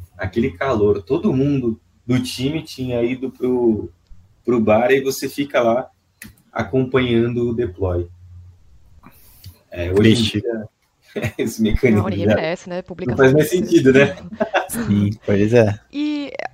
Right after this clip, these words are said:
Speaker 3: eu confesso que é a primeira vez que eu ouço falar também sobre serverless no front-end. Como que, que seria isso da... é as mesmas configurações, é a, é o mesmo tratamento? Como que é, como que s-, como que é o serverless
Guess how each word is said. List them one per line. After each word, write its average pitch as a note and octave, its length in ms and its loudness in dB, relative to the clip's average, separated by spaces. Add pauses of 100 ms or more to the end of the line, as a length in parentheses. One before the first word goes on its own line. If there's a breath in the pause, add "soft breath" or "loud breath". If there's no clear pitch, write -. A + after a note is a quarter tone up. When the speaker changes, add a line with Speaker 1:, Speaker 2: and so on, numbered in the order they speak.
(220)
Speaker 3:
eu B3+ 60 -8
confesso C#4 460 -4
que - 180 -6
é D4 180 4
a C4+ 80 2
primeira B3+ 460 -4
vez B3 120 -2
que - 80 -12
eu G#3+ 60 -8
ouço F#3+ 160 -14
falar F#3+ 160 -8
também F#3 260 -8
sobre G3 300 -10
serverless G#3 500 -10
no G2 60 -12
front-end. G3 680 -10
Como F4+ 160 -10
que, G3+ 360 -8
que - 120 -20
seria F3+ 400 -4
isso E3 200 -16
da... E3 320 -10 (640 soft breath)
é F3 100 4
as F#3+ 140 2
mesmas A3 260 -6
configurações, G#3 1040 -6
é F#3+ 80 -4
a, F3+ 220 -6
é - 100 -6
o F3 120 -8
mesmo G3 280 -12
tratamento? F#3 500 -12
Como C#4 220 -6
que A#3 320 -10
é, G3 300 -4
como A3 240 -10
que - 80 -20
s-, - 120 -20 (220)
como A#3+ 180 -6
que G#3+ 200 -6
é G3 120 0
o G#3+ 140 -8
serverless G3+ 560 -10